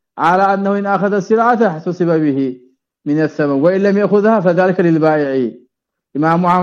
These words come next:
አህመድ قال: "لا بأس به።" وفعله عمر رضي الله عنه። ዑመርም ይሄን አይነት ስራ ሰርተውታልና ይበቃል የሚል አቋም አላቸው ኢማሙ አህመድ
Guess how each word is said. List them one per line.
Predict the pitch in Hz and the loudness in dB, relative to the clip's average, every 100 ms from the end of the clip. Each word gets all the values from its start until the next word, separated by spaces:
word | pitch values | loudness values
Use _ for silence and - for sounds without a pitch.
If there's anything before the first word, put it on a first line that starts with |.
| 185 | -2
አህመድ | 175 175 202 240 | -4 -2 0 2
قال: | 233 180 185 220 | 0 0 0 2
"لا | 180 170 | 2 2
بأس | 160 151 | 0 -2
به።" | 147 135 123 110 95 _ _ _ _ _ - | -4 -4 -4 -6 -8 _ _ _ _ _ -8
وفعله | 147 151 190 180 185 185 180 | -6 0 0 2 2 2 0
عمر | 180 185 202 | -2 0 0
رضي | 180 160 156 | 2 2 0
الله | 147 143 139 | 0 0 0
عنه። | 131 120 110 - _ _ _ - | -2 -4 -6 -10 _ _ _ -10
ዑመርም | 151 170 185 | -2 0 2
ይሄን | 175 175 | 2 0
አይነት | 170 170 | 2 0
ስራ | 170 185 | 2 0
ሰርተውታልና | 175 170 160 160 156 165 170 196 254 277 - _ _ _ | 2 0 0 0 2 0 2 2 0 -2 -10 _ _ _
ይበቃል | 135 151 160 160 170 165 | -2 0 2 2 2 2
የሚል | 160 156 151 | 2 2 0
አቋም | 151 175 160 | 2 0 0
አላቸው | 147 147 147 143 143 | 2 2 2 0 -2
ኢማሙ | 143 139 135 | -2 0 -2
አህመድ | 135 127 127 120 | -4 -4 -4 -4